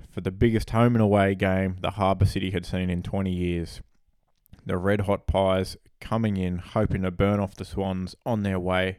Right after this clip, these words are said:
to securing a top four spot for finals. In the penultimate game of the penultimate round, Pendlebury passed the pill twenty-six times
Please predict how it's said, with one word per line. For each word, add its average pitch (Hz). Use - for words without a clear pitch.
to 104
securing 92
a 85
top -
four 90
spot -
for -
finals. 82
In 110
the 104
penultimate 131
game 101
of 92
the 92
penultimate 98
round, 87
Pendlebury 107
passed -
the 95
pill 90
twenty-six 117
times 95